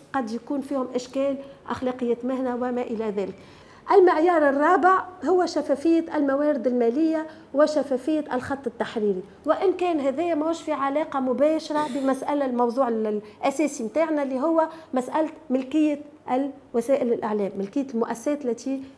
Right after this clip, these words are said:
يتم في إطارها إدارة المؤسسات الإعلامية. المعيار الخامس هو شفافية الخط التحريري. إلى غاية إنجاز هذا التقرير عندنا كان موزايك اف ام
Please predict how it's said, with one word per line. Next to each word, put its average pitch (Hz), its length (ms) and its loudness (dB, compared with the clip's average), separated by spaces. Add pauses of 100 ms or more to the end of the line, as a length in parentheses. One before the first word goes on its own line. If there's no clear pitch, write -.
يتم 247 280 -2
في 254 220 -6
إطارها 247 540 -2
إدارة 240 360 -2
المؤسسات 226 420 -6
الإعلامية. 196 440 -2 (480)
المعيار 294 440 4
الخامس 262 520 -2
هو 262 180 2
شفافية 254 640 -2
الخط 233 340 -6
التحريري. 302 680 -4 (420)
إلى 277 200 2
غاية 277 260 0 (100)
إنجاز 277 340 0
هذا 262 400 0
التقرير 220 720 -2 (280)
عندنا 262 240 -2
كان 311 220 -2
موزايك 240 480 2
اف 214 180 -2
ام 339 140 2